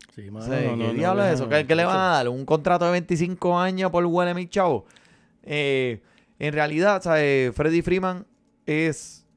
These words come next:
Speaker 2: el primer, primera base de toda, de todo, todo el fantasy.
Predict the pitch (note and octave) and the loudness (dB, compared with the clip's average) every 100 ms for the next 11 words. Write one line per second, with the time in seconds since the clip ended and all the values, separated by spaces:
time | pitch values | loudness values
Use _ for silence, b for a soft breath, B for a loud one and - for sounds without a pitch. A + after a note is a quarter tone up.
0 | _ - C#3 - _ - C#3+ C#3+ F#3 G#3+ | _ 0 0 -2 _ -2 0 2 0 0
1 | G3 - _ _ _ - F3 D3+ D#3 D3 | -2 -8 _ _ _ 0 0 2 0 2
2 | C3 G2 - - _ _ _ _ C3+ C3 | 0 -4 -10 -20 _ _ _ _ -2 -2
3 | D#3 D#3 D3+ D3 C#3 C3 - A#2+ A2+ C#3 | 0 2 4 6 4 2 -2 -4 -2 -4
4 | C#3 C3 B2+ B2+ B2+ B2 B2+ A#2+ - - | -4 -4 -4 -2 -2 0 0 -2 -4 -6
5 | A#2 A2+ G2+ F2 G2+ G2+ | -6 -6 -10 -10 -12 -14